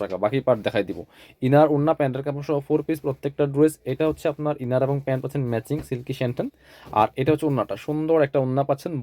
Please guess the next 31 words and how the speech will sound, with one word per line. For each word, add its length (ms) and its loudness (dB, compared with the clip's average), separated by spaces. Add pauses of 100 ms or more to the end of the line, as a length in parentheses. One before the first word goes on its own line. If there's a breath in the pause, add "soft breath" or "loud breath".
বড় 180 6 (100)
ওড়না, 240 -2 (540 soft breath)
ম্যাচিং 300 0
ওড়না, 160 -8 (220)
all 180 6 (160)
over 200 2
ওড়নায় 280 0
কাজ 180 -2
করা 160 -4
আছে। 140 -12
আর 120 -4
দুই 120 -6
পাশের 260 -2 (420 soft breath)
এই 120 0
যে 60 -4 (100)
পায়েরগুলা 460 6 (160)
হেভি 280 0 (100)
সুন্দর। 280 -6 (120)
প্রাইস 240 4 (140)
মাত্র 180 -2 (180)
তিন 180 -2
হাজার 260 0
পাঁচশো 260 -4
টাকা। 120 -4 (120)
লাস্ট 280 4
কালার 260 0
দেখাবো, 220 0 (540 loud breath)
ক্যাটালগের 440 4
কালার, 260 6
মাস্টার্ড 320 -2
কালারটা, 280 0